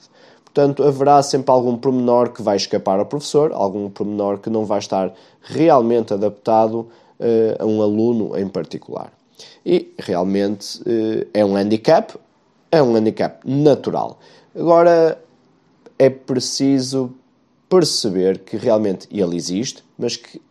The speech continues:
é possível fazer algo. E esse algo poderá ser mesmo diferenciador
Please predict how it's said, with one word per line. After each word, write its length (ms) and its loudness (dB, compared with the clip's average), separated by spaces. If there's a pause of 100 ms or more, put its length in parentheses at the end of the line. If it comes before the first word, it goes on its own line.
(160)
é 160 6
possível 1000 -2 (320)
fazer 480 0
algo. 340 -8 (640)
E 200 0
esse 360 0 (100)
algo 540 2 (420)
poderá 240 0
ser 160 -4
mesmo 380 0
diferenciador 1040 0